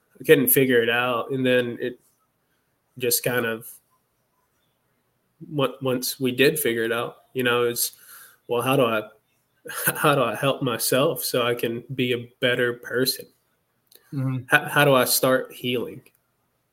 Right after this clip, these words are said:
Speaker 1: And fly fishing was that missing link for me. It was, um, the knots,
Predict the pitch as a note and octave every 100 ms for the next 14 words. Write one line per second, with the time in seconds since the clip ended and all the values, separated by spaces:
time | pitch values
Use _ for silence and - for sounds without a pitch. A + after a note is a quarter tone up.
0 | _ _ _ _ _ _ _ _ - C3
1 | A#2+ A#2+ A#2 A2 B2+ - A#2+ C#3 - B2
2 | C3 A#2+ A#2+ B2 A2+ A#2+ A#2+ - A2+ A2+
3 | C3 C#3 - - A#2 A2+ A#2+ - _ -
4 | B2 A#2+ A2 - _ _ - - _ _
5 | C3+ B2 A#2 A#2 - _ _ - - C3
6 | B2 A#2 A2 A2+ - -